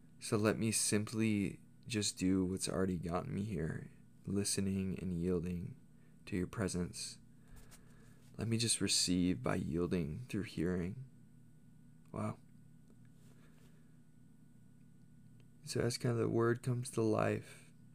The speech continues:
I just wanna rest in it, right? Just thank him for the truth. Father, I just thank you for the truth that you spoke to me. Um,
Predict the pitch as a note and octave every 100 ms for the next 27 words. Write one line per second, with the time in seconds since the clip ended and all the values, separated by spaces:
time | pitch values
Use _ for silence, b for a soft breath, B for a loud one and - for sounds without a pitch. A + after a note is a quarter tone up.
0 | - - - - - - - - - -
1 | A#2 A2 G#2+ A#2 - A#2 A#2 B2 - -
2 | - - - - - - - - - -
3 | - - - - - - - - - C3
4 | B2+ - G2 G#2+ A2 - A2+ A2 G#2+ -
5 | G2+ A2 A#2 - - - A2 A2 A#2 -
6 | G#2+ - A2+ - G2 - - A2 - -
7 | - - G2+ G2+ - G#2+ G#2 - b b
8 | b b b b b b b - - -
9 | - - G#2+ G#2 A2+